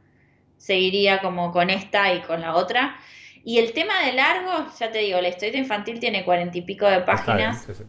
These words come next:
Speaker 1: Esta historieta yo creo que tiene unas cien páginas más o menos, capaz me-, un poquito menos.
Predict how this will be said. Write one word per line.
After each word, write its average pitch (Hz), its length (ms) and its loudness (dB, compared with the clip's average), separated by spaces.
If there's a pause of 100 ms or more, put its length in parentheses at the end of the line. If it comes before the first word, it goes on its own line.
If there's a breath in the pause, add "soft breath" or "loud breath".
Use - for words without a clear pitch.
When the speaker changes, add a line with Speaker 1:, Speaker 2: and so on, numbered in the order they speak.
Speaker 1:
Esta 262 320 0
historieta 247 560 2
yo 220 240 -4
creo 214 180 0
que 208 100 -2
tiene 208 240 -4
unas 185 240 -6
cien 196 320 0
páginas 185 540 -2
más 170 200 -8
o 175 60 -4
menos, 185 360 -6
capaz 180 360 0
me-, 185 160 -2
un 185 120 -8
poquito 185 360 -2
menos. 226 460 0